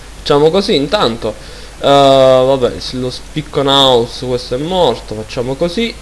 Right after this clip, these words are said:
Eh, mi serve un po' di roba nuova, perché se dobbiamo andare fuori, dobbiamo andare belli sistemati, perché prima cosa dobbiamo lasciare a casa parecchie cose. Ok,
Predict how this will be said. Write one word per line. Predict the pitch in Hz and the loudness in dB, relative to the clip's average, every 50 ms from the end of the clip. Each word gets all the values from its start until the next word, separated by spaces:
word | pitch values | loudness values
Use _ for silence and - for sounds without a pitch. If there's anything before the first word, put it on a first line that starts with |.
| - - | -14 -6
Eh, | - 120 117 113 107 | -2 0 2 2 0
mi | 107 123 165 202 190 | 0 -2 -2 -2 0
serve | 180 160 151 151 147 147 147 | 2 4 4 4 4 4 4
un | 147 143 147 | 4 2 2
po' | - 143 | 0 0
di | 139 139 | 2 2
roba | 139 143 139 139 143 | 4 2 4 2 2
nuova, | 160 190 196 160 120 104 101 | 2 4 4 4 4 4 2
perché | 107 113 - - 120 | -2 -4 -6 -6 -8
se | 113 - 117 110 | -8 -8 -8 -8
dobbiamo | 117 123 120 123 120 117 | -8 -6 -2 -2 -2 -2
andare | 110 110 113 139 175 | 0 -2 0 0 0
fuori, | 170 - 127 135 147 156 156 147 - | 0 0 0 0 0 0 0 -4 -6
dobbiamo | 107 117 110 113 113 110 110 | -6 -6 -4 -4 -2 -4 -4
andare | 107 110 110 107 107 107 107 - - - - - - - - - - | -2 -2 -2 -2 0 -2 -4 -4 -8 -14 -14 -16 -18 -18 -18 -16 -14
belli | 120 120 120 120 123 120 117 117 113 113 117 | -12 -6 0 2 4 4 4 2 0 -2 -4
sistemati, | - 120 113 - - 113 117 143 160 147 113 98 101 101 | -6 -8 -10 -8 -4 -2 2 2 2 2 2 -2 -6 -6
perché | 101 113 - - 123 | -6 -6 -6 -8 -10
prima | 113 131 135 135 143 | -6 -4 -4 -4 -2
cosa | - 208 220 226 214 - 170 127 | 2 2 2 2 4 2 2 0
dobbiamo | 123 139 160 170 151 147 139 127 127 127 | 2 2 0 2 4 4 2 4 4 2
lasciare | 131 143 143 - 135 113 117 127 | 0 0 -2 -4 -4 0 0 -2
a | 131 | -2
casa | - - 117 113 107 113 - 117 113 - - - - - - - - | -2 -4 -2 -2 -2 -2 -4 -6 -6 -6 -8 -14 -16 -16 -18 -10 -2
parecchie | - 135 127 123 123 120 - - 135 120 117 | 2 4 4 4 4 0 -2 -4 -4 -4 -2
cose. | - 120 117 113 113 113 117 120 120 123 120 120 120 120 120 123 131 - - - - - - - - | 0 0 0 2 0 0 -2 -4 -2 0 0 2 2 0 -2 -4 -6 -10 -12 -12 -10 -10 -10 -10 -12
Ok, | - - - - 98 95 95 | -12 -12 -8 -6 -6 -6 -6